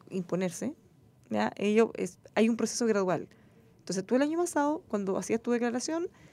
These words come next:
podías elegir si querías imponerte por el cinco por ciento de tu ingreso o por el cien, ¿ya? El ochenta por ciento más o menos eligió el cinco por ciento. <laughs> ¿Ya? Y este año,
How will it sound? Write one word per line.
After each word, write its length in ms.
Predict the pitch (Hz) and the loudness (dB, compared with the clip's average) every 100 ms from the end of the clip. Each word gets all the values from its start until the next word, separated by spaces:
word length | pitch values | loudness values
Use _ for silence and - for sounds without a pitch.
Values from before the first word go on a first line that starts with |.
| - - - | -20 -12 4
podías 280 | 208 240 262 | 6 6 4
elegir 360 | 233 220 262 | 2 0 -2
si 120 | 254 | -2
querías 340 | 214 214 233 233 | -2 2 2 2
imponerte 520 | 226 208 208 214 214 | -2 0 0 0 2
por 260 | 208 240 - - - - - | 4 2 0 -20 -20 -6 0
el 160 | 175 | 0
cinco 320 | - 339 339 | 2 2 2
por 120 | 285 247 | 2 2
ciento 280 | 226 208 | 0 -2
de 40 | 208 | -4
tu 120 | 202 | -2
ingreso 500 | 196 190 208 - 302 | -2 -2 -2 -4 -2
o 80 | 202 | 2
por 120 | 180 170 | 4 4
el 80 | |
cien, 260 | 156 - - - - _ - - _ - _ - | 2 -6 -12 -18 -20 _ -20 -20 _ -20 _ -2
¿ya? 160 | 226 - - - - - | -2 -2 -12 -20 -20 -6
El 100 | 214 | 0
ochenta 300 | 202 233 233 | 2 2 0
por 100 | 254 | -2
ciento 240 | - 262 247 | -4 -6 -2
más 140 | 254 | -2
o 20 | |
menos 280 | 247 254 262 | 0 -2 0
eligió 240 | 240 220 240 | -2 0 -2
el 60 | |
cinco 260 | 226 220 - | -2 -4 -4
por 100 | - | -6
ciento. 220 | - - - - - - - - - - | -8 -14 -16 -20 -20 -20 -20 -20 -6 -2
<laughs> 440 | - - 101 - | -2 -4 -10 -12
¿Ya? 100 | - - | -14 -10
Y 140 | 170 269 | 2 4
este 180 | 320 392 | 6 6
año, 380 | 339 240 311 | 8 6 2